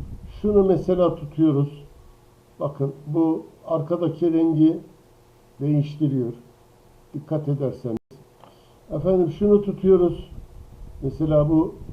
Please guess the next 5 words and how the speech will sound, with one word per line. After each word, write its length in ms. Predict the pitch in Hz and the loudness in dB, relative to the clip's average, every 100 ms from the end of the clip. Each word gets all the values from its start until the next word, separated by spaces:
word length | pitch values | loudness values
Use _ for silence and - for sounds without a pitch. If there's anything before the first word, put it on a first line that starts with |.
| - - - - - - - - - - - - - - - - - _ _ - | -16 -16 -16 -16 -16 -16 -18 -20 -20 -18 -18 -18 -20 -20 -20 -20 -20 _ _ -2
en 200 | 185 196 | 0 0
üstteki 680 | 196 151 - 160 - 185 185 180 | -2 -6 -4 -4 -2 -4 -4 -2
yazının 520 | 160 147 165 165 160 | -2 2 4 4 4
rengini 500 | 160 151 151 151 131 - - _ _ _ _ _ _ _ _ _ _ _ | 4 4 4 4 2 -4 -18 _ _ _ _ _ _ _ _ _ _ _
değiştiriyor. 760 | 131 131 - - 123 110 113 | 0 0 -2 -8 -4 -2 -2